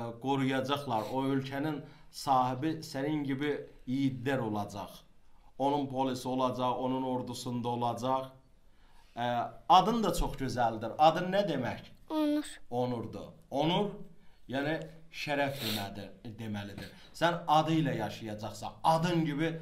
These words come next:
Speaker 1: bu ölkəyə bir onur gətirəcəksən. Doğrumu? Çox sağ ol. Buyur dayım.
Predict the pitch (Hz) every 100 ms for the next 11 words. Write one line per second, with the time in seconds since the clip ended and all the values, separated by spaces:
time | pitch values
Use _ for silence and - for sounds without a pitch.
0 | - - - 143 147 143 135 127 135 139
1 | 135 143 - 143 139 120 110 104 - 110
2 | 107 107 - 104 - - - 143 170 254
3 | 294 131 - - - - - - - -
4 | - - 117 104 101 85 80 - - -
5 | - - - - - - - - - -
6 | - 214 165 127 101